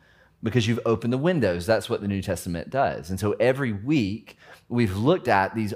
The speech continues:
Old Testament stories and narratives as really just pointers to, um, the person, the work, and the life of Jesus. Now, David, um, which is who we're looking at this morning, uh, there's actually, um, uh,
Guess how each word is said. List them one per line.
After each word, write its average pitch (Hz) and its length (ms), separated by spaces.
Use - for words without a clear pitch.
Old 165 300
Testament 101 580
stories 120 560
and 95 160
narratives 104 720
as 95 180
really 156 440
just 98 340
pointers 110 540
to, 82 320
um, 82 500
the 87 140
person, 95 480
the 90 80
work, 76 320
and 80 80
the 78 60
life 69 420
of 85 140
Jesus. - 680
Now, 110 200
David, 104 720
um, 85 300
which 87 160
is 85 180
who 104 180
we're 95 100
looking 92 180
at 85 160
this 80 180
morning, 92 580
uh, 104 180
there's 117 220
actually, 107 960
um, 82 540
uh, 82 340